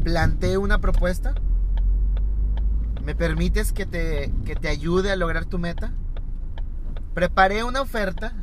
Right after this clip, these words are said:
especial, ¿sí? Preparé una oferta especial para ti que probablemente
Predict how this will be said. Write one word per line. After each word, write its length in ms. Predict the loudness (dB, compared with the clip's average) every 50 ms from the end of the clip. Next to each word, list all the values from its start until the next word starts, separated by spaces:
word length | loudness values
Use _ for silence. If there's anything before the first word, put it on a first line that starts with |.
| -6 -6
especial, 600 | -6 -6 -6 -6 -6 -4 -4 -4 -4 -4 -4 -6 -6 -6 -6 -6 -6
¿sí? 200 | -6 -6 -6 -6 -6 -6 -6 -4 -6 -4 -4 -6 -6 -6 -6 -6 -6 -6 -6 -6 -6 -6 -6 -6 -6 -6 -6 -6 -4 -4 -4 -2 -2 -2 -2 -4 -6 -8 -6 -4 -2 0 0 0 0 -2 -4 -6 -10 -10 -10 -10 -10 -10 -8 -6 -6 -8 -8 -8 -10 -8
Preparé 320 | -8 -8 -6 -4 -6 -4 -4
una 120 | -4 -4
oferta 280 | -2 -2 -4 -4 -4 -6
especial 440 | -4 -4 -2 -2 -2 -2 -2 -2 -2 -2 0 0 0 0 0 0 0 0 0 0 0 0 0 -2 -2 -2
para 240 | -2 -2 0 -2
ti 420 | -2 -2 -2 0 0 0 0 0 0 -2
que 100 | -2 -2
probablemente 1040 | -2 0 0 0 0 0 0 0 0 0 0 0 0 0 0 0 0 -2 -2 -2